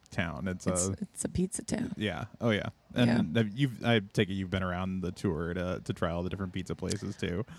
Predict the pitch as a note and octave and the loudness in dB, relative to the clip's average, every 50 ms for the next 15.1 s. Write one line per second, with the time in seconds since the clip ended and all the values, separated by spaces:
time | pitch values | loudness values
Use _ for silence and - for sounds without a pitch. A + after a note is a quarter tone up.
0 | - A#3 G#3 G#3+ G#3+ G#3+ G#3+ G#3+ G#3 - - - G#3+ G#3+ G#3 G#3 G3 G3 F#3+ - | -2 4 8 10 10 10 10 8 8 6 6 8 8 10 10 10 8 8 6 6
1 | - F#3+ F#3+ G#3 A3 A3 A3+ A#3 A3+ A3 G#3 G3+ G3 F#3+ F#3+ F#3 F3+ F3+ F3 - | 8 8 8 10 10 8 8 8 8 8 8 8 10 10 10 8 8 6 4 2
2 | - - - - - - G3 F#3+ F#3 - F3+ F3 F3 E3+ E3+ E3 E3 F3 F3 F3+ | -4 -6 -8 -2 4 6 6 8 8 8 8 8 8 8 8 6 6 6 6 6
3 | F3+ - - F3+ F3+ F3 F3 - - F#3 F3+ - - F3+ F3 E3+ F3 F3 E3+ F3 | 4 4 4 6 6 6 6 6 6 6 6 8 6 6 6 6 6 6 4 4
4 | - - F3+ F3+ - - F#3+ E3+ F3 E3+ F3 F3 - - - - - - - - | 6 4 4 4 4 4 4 6 6 6 6 6 4 2 0 -2 -2 -6 -14 -10
5 | - - - F#3+ E3+ E3+ E3+ E3 E3 E3 E3 E3+ F3 F3 - - - - _ - | -4 -2 2 4 4 4 6 6 6 6 6 4 4 2 0 -6 -16 -20 _ 0
6 | - F#3 F#3 F3+ F3+ E3+ E3+ D#3+ D#3 E3 E3+ F3+ F#3+ G3+ A3 A#3 A#3 A3 B2 A2 | 4 6 8 8 8 8 8 6 6 6 6 6 6 8 8 8 8 10 10 10
7 | F#2+ F2+ F2 - - - - - - - - F#3+ F#3 E3+ F#3+ F3+ F#3+ F#3+ - - | 8 8 4 0 -6 -20 -20 -20 -4 4 6 8 8 8 6 6 6 4 4 4
8 | - F#3 F#3 F#3 F#3+ - - - - G3+ F#3+ G#3+ G#3 G3 G#3+ G3+ G3 F#3 - - | 2 2 4 4 4 2 0 0 -2 0 4 4 4 4 6 6 4 4 6 4
9 | F#3 F3 F3 F3 F3 E3+ D#3 F3+ D#3+ D#3 D#3+ D#3+ D#3+ F3 G3 A3 A#3+ A#3+ - - | 4 6 6 6 6 6 8 8 6 6 6 4 4 4 4 4 2 0 -4 -14
10 | - - - - - - F#3 F#3 F3+ F3+ F3 F3 F3 F3+ F3+ F#3 F3+ F3+ F3 E3 | -18 -20 -20 -18 -6 2 4 6 6 6 6 6 6 8 8 8 8 6 6 4
11 | - - - D#3+ C4 B3+ G3+ F3+ F3+ G3 A#3+ C4+ A3 F3 - - - G#2 - - | 2 2 6 8 10 10 10 10 10 10 10 10 10 8 8 6 4 4 2 2
12 | - - - B2 A2+ G2+ F#2+ G2+ - - F3+ F3+ - F#3 F#3+ F#3 F3+ E3 - - | 2 4 6 8 8 8 6 4 2 4 4 6 6 8 6 6 6 4 2 6
13 | - G#3 A3 - F#3 E3+ F3 - G#3 G#3+ G3 - - A2 - - - - A2 G2+ | 8 8 8 8 6 4 4 6 6 8 8 8 6 2 0 -2 4 4 6 6
14 | G2+ F#2+ G2+ F#2+ G2 F#2+ - - G#2+ - G2+ F#2 F#2 F2+ F#2 F#2 F2 E2+ F2 F2 | 6 4 4 4 2 2 0 -2 -4 -2 0 2 2 2 2 2 0 0 0 0
15 | F2+ | 0